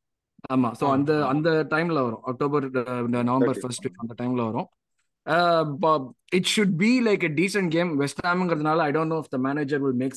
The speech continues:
Speaker 1: some changes, but, like, uh, ஃபர்ஸ்ட் டைம் பிளேயர்ஸ் ஆட விடுவாங்களா, இல்ல திருப்பி மறுபடியும் வந்து இந்த ரொட்டேஷனல் பிளேயர்ஸ் தான் ஆடுவாங்களான்னு தெரியல. I think it might mostly be just rotational players. But, uh, yeah,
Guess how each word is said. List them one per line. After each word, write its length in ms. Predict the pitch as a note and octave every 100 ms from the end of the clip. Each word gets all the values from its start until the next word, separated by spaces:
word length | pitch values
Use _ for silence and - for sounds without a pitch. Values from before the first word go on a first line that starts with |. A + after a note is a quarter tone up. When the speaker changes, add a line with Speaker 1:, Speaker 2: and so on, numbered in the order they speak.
| C#3
Speaker 1:
some 80 | A#2
changes, 340 | B2+ D3+ C3 C3+ C3
but, 140 | B2
like, 200 | B2+ A#2+ - - - - -
uh, 640 | C3+ B2+ B2 A#2+ B2 A#2+ G#2+ - -
ஃபர்ஸ்ட் 260 | - E3+ D#3+
டைம் 200 | F#3 D#3+
பிளேயர்ஸ் 260 | D#3 D3 C#3
ஆட 260 | C#3+ D3
விடுவாங்களா, 300 | C#3+ C3+ C#3+
இல்ல 160 | D3 C3+
திருப்பி 280 | C3+ C3+ C3+
மறுபடியும் 460 | C3 C#3 C#3 C#3+
வந்து 200 | C#3+ C3
இந்த 100 | B2
ரொட்டேஷனல் 300 | B2+ C#3 C#3
பிளேயர்ஸ் 200 | B2+ B2+
தான் 240 | B2 B2+ B2
ஆடுவாங்களான்னு 400 | B2+ A#2+ B2 A#2+
தெரியல. 340 | A#2 A#2+ F3 -
I 140 | A#2+ D#3+
think 140 | A3+
it 80 | G#3
might 240 | E3+ D3+ C#3
mostly 300 | D#3 E3 F3
be 260 | D3+ D3 D3
just 200 | C3+ B2
rotational 460 | B2+ C#3+ - D3 B2
players. 480 | A2 A2+ - - - - _ D#3+
But, 320 | F3 - E3+
uh, 120 | E3
yeah, 240 | D#3+ F#3